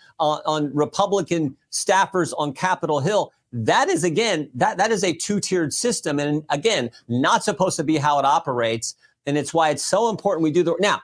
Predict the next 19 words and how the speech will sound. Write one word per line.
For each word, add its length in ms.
here's 200
the 60
good 180
news, 140
Benny. 200
Because 380
we've 180
done 220
some 220
of 60
this 200
work 300
and 80
we've 140
exposed 420
some 140
of 60
this 140
stuff, 320